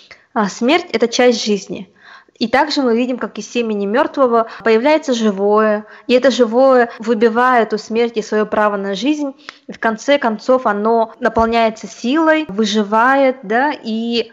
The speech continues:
прорастает, и становится вот большим деревом, которое продолжает жизнь.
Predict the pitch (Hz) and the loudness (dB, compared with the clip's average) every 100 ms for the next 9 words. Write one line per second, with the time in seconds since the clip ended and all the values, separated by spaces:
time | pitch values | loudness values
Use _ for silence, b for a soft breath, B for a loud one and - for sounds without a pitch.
0 | _ 220 214 220 - 226 254 254 240 - | _ -2 0 -2 0 2 4 2 0 -4
1 | 233 214 214 220 220 220 226 233 226 - | -8 -6 -4 -4 -4 -2 0 2 0 0
2 | 226 208 196 185 202 196 _ 208 208 - | 2 2 0 -2 -6 -6 _ -2 -2 -2
3 | 240 262 240 B _ 202 226 254 240 208 | 0 -2 -2 B _ 0 2 4 2 -2
4 | 208 220 214 214 214 208 202 220 220 196 | -2 0 0 -2 -2 0 0 2 0 0
5 | 208 196 180 | -4 -6 -6